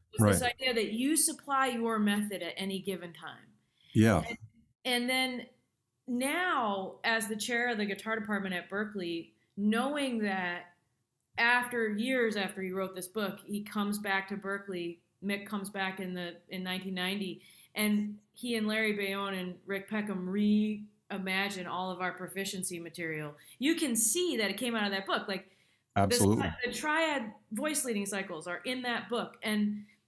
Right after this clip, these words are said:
Speaker 1: all the way that we play the modes, and all the way that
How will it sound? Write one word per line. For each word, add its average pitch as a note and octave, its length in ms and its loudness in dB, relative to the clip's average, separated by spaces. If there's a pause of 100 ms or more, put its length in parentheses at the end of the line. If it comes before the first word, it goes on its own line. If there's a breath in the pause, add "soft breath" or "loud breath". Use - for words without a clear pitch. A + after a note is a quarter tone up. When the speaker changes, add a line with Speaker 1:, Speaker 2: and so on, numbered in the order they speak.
(140)
Speaker 1:
all C4+ 340 2
the C4+ 80 -2
way A#3+ 500 4
that G3+ 200 -2
we G#3+ 240 -2
play A3+ 200 0
the G#3+ 80 0
modes, G3+ 460 0
and F#3+ 280 -4
all A3+ 300 0
the A#3 100 -4
way G#3+ 240 0
that G3 200 -4